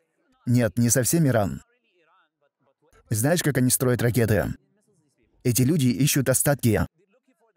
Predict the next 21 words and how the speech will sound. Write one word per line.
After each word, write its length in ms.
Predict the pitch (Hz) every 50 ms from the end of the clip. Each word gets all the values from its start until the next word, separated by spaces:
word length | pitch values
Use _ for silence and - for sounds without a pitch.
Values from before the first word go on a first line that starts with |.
| 190 190 _ 175 165 196 180 156 180 185 185 _ 180 185 202 240 _ _ _ _ _ _ _ _ _ _
И 80 | 135 139
они 200 | 147 165 180 180 165
используют 440 | - - 196 208 170 160 156 139
всю 280 | - - - 175 165 151
поступающую 580 | - 143 - 151 131 156 151 151 135 - 143 127
помощь. 480 | 131 135 131 123 110 95 - - - - _ _ _ _ _ _ _ _ _ _ _ _ -
Знаешь 300 | 107 104 117 147 170 -
почему? 460 | 135 123 101 113 104 87 - - - - _ _ _ _ _ _ _ _ _ _ _ _ _ _ _ _ _ _ _ _ _
Нет, 300 | - 117 110 107 - 113 -
дело 240 | 120 98 131 135 135
не 140 | 131 123
в 80 | 120 -
помощи. 440 | - 127 113 110 - - 101 - - - - -
Подумай 360 | - 127 113 160 165 160 151
о 40 | 143
том, 140 | 175 170 156
как 160 | 139 131 -
сильно 240 | - 170 156 143 135
страдают 440 | - - 117 120 113 120 120 117 120
эти 140 | 107 -
люди. 320 | 117 117 113 107 104 73